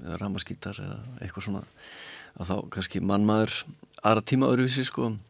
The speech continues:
og eins með, svona, mín reynsla af svona nytjamörkuðum er líka bara allt önnur og ég er náttúrulega bara öðru vanur kannski og, og fannst, finnst kannski pínlítið skrítið að það sé ekki meiri,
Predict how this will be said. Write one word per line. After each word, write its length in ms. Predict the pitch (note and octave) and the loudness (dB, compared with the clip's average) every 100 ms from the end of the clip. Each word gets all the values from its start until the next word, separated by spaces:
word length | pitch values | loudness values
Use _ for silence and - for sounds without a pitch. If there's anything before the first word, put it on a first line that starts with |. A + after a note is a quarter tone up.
| - | -8
og 80 | G#2 | 4
eins 240 | G#2+ A2 - | 4 4 0
með, 280 | A2 A2 - - - - - | 0 0 0 -10 -14 -8 -6
svona, 300 | - - F#2 | -6 -4 2
mín 220 | A2+ A2 | 4 4
reynsla 380 | A#2 A#2 A#2 A#2 | 2 2 0 0
af 100 | A2 - - - - - - | -4 -16 -20 -20 -18 -20 -8
svona 240 | - A2 | 2 6
nytjamörkuðum 840 | A#2 C3 B2+ A#2+ A#2 - A#2+ A#2 - _ _ - | 8 6 6 4 4 2 4 2 -2 _ _ -6
er 240 | E2 G2+ G2 | -2 0 0
líka 240 | G2+ - | -2 -2
bara 160 | G#2 G2+ | -4 -4
allt 160 | - B2+ | 0 2
önnur 240 | D#3 D#3+ B2 | 2 0 -2
og 120 | G#2+ | 0
ég 120 | G#2+ | 0
er 40 | |
náttúrulega 240 | G#2+ G#2 G#2 | 0 -4 -4
bara 160 | A2 | 0
öðru 160 | A2 G#2+ | 0 2
vanur 340 | B2 D#3 D#3 | 2 0 -2
kannski 380 | - D3 - B2 | -4 -6 -2 -2
og, 160 | G#2+ G#2+ - - - - - _ _ - | -2 -4 -14 -20 -20 -20 -20 _ _ -12
og 100 | G2+ | -6
fannst, 360 | - A2+ - - - | -2 0 -2 -6 -12
finnst 280 | - A#2 - | -4 -2 -2
kannski 240 | A2 - | -8 -8
pínlítið 340 | - A#2 A2+ A2+ | -2 -2 -2 -6
skrítið 300 | - B2+ A#2 | -6 -4 -2
að 60 | A#2 | -2
það 100 | A2 | -2
sé 160 | B2+ B2 | 0 0
ekki 180 | A#2+ A#2 | 0 0
meiri, 460 | A#2 C3 D3 C3 | 2 4 4 2